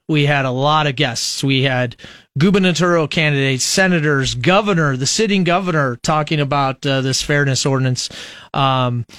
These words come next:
we had Brian Blade from the Midwest Wrestling Association.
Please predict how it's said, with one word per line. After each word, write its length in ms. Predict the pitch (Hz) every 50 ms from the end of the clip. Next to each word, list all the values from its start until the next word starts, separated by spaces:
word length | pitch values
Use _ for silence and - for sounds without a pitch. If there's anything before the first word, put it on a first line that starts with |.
| - - - -
we 160 | 143 156 160
had 260 | 160 170 165 170 165 151
Brian 320 | 170 170 180 196 196 185
Blade 380 | 170 175 190 214 220 220 185 156
from 160 | 175 175 170
the 80 | 170
Midwest 400 | 165 175 175 180 180 180 175 151
Wrestling 400 | 156 175 202 196 - 226 220 202
Association. 840 | 175 - - 185 175 156 - 165 160 160 156 - - 147 135 127